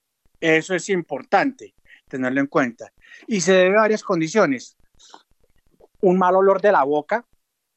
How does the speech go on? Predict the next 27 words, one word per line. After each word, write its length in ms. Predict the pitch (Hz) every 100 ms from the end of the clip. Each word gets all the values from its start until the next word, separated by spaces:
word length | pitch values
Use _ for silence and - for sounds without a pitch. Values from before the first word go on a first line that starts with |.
| _ _ _
un 180 | - 165
olor 180 | 190 185
desagradable 480 | 190 185 151 143 170
de 60 |
la 80 | 165
boca 460 | 135 135 127 190 190 _ _ _ _ _ _
por, 320 | - 170 180 -
eh, 140 | 151 156
acúmulo 400 | 139 151 160 180
de 60 | 151
placa 320 | 139 - 165
bacteriana, 680 | 151 _ 160 214 196 120 107 _ _ _ _
¿sí? 240 | _ 160 175 _ _ _
Entonces, 160 | 127
cuando 220 | - 123 117
la 80 |
placa 340 | 113 135 196 165
se 80 | 170
acumula 400 | - 139 131 135
durante 280 | 123 113
largo 280 | 120 120 151
tiempo, 340 | 185 156 139 190
se 120 | 156
produce 380 | - 120 120 139
un 240 | 139 139 _ _ _ _
mal 220 | 135 139
olor 360 | 147 147 139 143